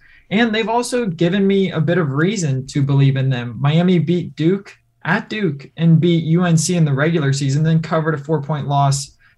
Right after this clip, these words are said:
to Duke in the A C C tournament. And while I love the Big twelve, I don't necessarily love Iowa State. They lost to Kansas and Baylor both times they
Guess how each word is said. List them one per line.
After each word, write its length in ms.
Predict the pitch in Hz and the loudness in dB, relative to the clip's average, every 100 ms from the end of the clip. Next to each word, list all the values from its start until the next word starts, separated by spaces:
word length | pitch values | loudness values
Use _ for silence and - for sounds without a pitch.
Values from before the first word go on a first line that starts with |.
| - | -6
to 80 | |
Duke 260 | 139 147 143 | -2 0 2
in 80 | 151 | 0
the 140 | 147 | 0
A 60 | 147 | -2
C 180 | 139 139 | -2 -4
C 180 | 135 | -6
tournament. 480 | 131 165 165 139 139 | -4 2 4 4 2
And 300 | 139 135 135 _ _ _ | 2 0 -2 _ _ _
while 240 | 156 160 | -2 0
I 60 | 156 | 0
love 260 | 151 160 139 | 0 -2 -2
the 60 | |
Big 260 | 139 143 135 | -4 -4 -6
twelve, 500 | 185 202 185 143 139 - | -4 -2 0 -2 -6 -6
I 80 | 151 | -4
don't 180 | 233 202 | -4 -4
necessarily 380 | 202 196 180 | -4 -2 -2
love 180 | 156 147 | -2 -2
Iowa 300 | - 135 131 | -2 -2 -2
State. 260 | 131 123 - | -6 -14 -10
They 80 | 139 | -2
lost 240 | 170 165 | -2 -2
to 60 | 165 | -6
Kansas 460 | - 165 165 156 | -2 0 0 0
and 120 | 160 143 | 0 2
Baylor 500 | 139 143 139 139 - _ _ | 2 2 0 -2 -4 _ _
both 200 | 156 160 | -2 -2
times 260 | 165 156 143 | -2 -4 -2
they 260 | 147 139 | -4 -4